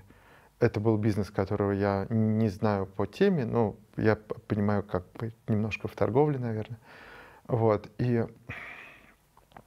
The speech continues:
и, конечно, это было не с нуля, у меня был стартовый капитал.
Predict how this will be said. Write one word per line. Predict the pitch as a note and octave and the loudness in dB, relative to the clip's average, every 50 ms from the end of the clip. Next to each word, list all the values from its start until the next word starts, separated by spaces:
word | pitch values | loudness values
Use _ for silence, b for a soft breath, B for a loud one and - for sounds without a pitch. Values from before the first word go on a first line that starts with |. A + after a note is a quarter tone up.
| _ - - - - - | _ -12 -12 -12 -10 -8
и, | - B2 | -6 0
конечно, | - B2+ A#2+ B2+ A#2+ - - B2 | 2 4 4 4 2 0 -2 -2
это | A2 - | -2 0
было | - A2+ G#2+ | 0 0 0
не | A2 A2 | 0 -2
с | G2+ - | -2 -2
нуля, | - B2 A2+ G2 | -2 0 0 0
у | F2+ | 0
меня | G2 G#2 G2+ | -2 -4 -6
был | G2 F#2 | -6 -8
стартовый | - - - F#2 - - - - | -10 -10 -12 -12 -12 -14 -18 -18
капитал. | - - _ - - - - | -18 -20 _ -20 -20 -20 -20